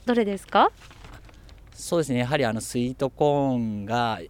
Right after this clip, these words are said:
Speaker 2: 自分の中で一番期待していまして、まあ、先輩たちも作っている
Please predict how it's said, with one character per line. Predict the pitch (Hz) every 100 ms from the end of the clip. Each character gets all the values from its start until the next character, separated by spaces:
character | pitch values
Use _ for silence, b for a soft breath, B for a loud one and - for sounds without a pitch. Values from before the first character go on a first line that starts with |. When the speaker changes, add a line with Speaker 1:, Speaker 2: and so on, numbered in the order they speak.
| -
Speaker 2:
自 | 113 110
分 | 110
の |
中 | 110 110 95
で | 92 -
一 | 117 -
番 | 104 98
期 | -
待 | 104 98
し | -
て | - 104
い | 101
ま | 104 101
し | -
て、 | - 123 101 -
ま | 127
あ、 |
先 | 156 156
輩 | 180 180
た | 180
ち | -
も | 110 98 -
作 | -
っ | 107
て | 107
い | 95
る | 98